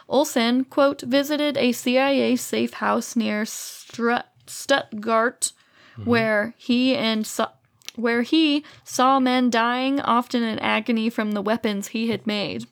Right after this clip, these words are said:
Speaker 1: end quote.
Speaker 2: Shouldn't have made those weapons, dude.
Speaker 1: I know.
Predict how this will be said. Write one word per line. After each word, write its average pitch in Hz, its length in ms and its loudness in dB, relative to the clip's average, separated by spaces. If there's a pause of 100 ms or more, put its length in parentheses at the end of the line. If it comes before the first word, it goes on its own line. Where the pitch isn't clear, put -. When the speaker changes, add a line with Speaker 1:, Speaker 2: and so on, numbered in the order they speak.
(560)
Speaker 1:
end 226 220 -4
quote. - 340 -4
Speaker 2:
Shouldn't 147 280 -10
have 151 60 -8
made 156 200 -6
those 151 320 -4
weapons, 151 340 -6
dude. 131 320 -2 (560)
Speaker 1:
I - 160 -14
know. - 300 -12